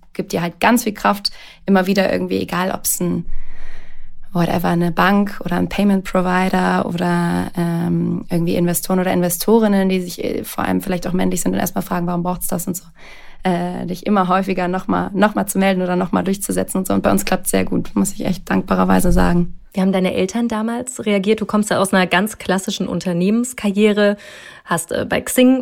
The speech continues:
Speaker 2: unter anderem auch gearbeitet. Und dann habe ich gelesen, dass du dir dann Geld von deinem Papa
Speaker 1: Ja.
Speaker 2: geliehen
Speaker 1: <laughs>
Speaker 2: hast, um das Start-up zu gründen. Was haben die gesagt?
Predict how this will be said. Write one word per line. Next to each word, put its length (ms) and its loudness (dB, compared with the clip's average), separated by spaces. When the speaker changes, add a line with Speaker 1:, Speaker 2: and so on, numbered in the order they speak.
Speaker 2:
unter 180 0
anderem 340 2
auch 220 -4
gearbeitet. 560 -4
Und 140 -4
dann 120 2
habe 120 0
ich 260 -12
gelesen, 440 -2
dass 120 -2
du 80 -4
dir 140 0
dann 140 0
Geld 320 2
von 180 -4
deinem 340 -2
Papa 400 0
Speaker 1:
Ja. 260 0
Speaker 2:
geliehen 440 4
Speaker 1:
<laughs> 40 4
Speaker 2:
hast, 360 2
um 320 2
das 360 0
Start-up 800 -2
zu 140 -4
gründen. 320 -4
Was 160 -2
haben 140 0
die 100 -2
gesagt? 460 -4